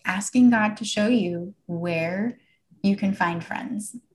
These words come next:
And he may open your eyes to places that you already are, where you, maybe you've been holding back, or you just haven't seen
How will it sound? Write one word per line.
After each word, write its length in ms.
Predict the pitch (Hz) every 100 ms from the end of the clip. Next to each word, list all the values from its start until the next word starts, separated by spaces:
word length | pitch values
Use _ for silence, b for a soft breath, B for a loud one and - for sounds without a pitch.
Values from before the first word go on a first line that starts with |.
| b b b b b b _ -
And 100 | 214
he 140 | 233
may 160 | 294 262
open 240 | 208 208
your 140 | 196 180
eyes 340 | 165 160 175
to 100 | -
places 420 | - 202 202 202 190
that 180 | 180
you 100 | - -
already 340 | 196 190 180
are, 520 | 180 165 156 190 220 - _
where 180 | 196 190
you, 160 | 185
maybe 280 | 180 196 202
you've 200 | 202 190
been 120 | 196
holding 300 | 196 185 180
back, 380 | 170 160 180 208
or 200 | - 214
you 120 | 240 214
just 160 | 208
haven't 320 | 196 180 202
seen 480 | - 202 269 254 233